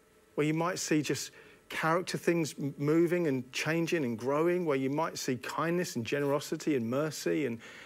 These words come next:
people giving of themselves to one another, the activity of Jesus. What about the wider body of Christ?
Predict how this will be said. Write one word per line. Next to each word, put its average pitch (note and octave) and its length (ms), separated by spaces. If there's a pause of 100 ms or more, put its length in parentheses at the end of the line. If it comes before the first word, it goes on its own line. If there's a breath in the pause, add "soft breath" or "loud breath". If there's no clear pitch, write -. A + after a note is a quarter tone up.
(120)
people D3+ 240
giving D3 340
of F3+ 140
themselves E3+ 560
to - 80
one D#3+ 200
another, E3+ 420 (500 loud breath)
the B2 80
activity D3 580
of B2+ 100
Jesus. D3 680 (500 loud breath)
What G#3+ 140
about A3 180
the F3+ 80
wider D#3 420
body C3 360
of A#2 100
Christ? - 560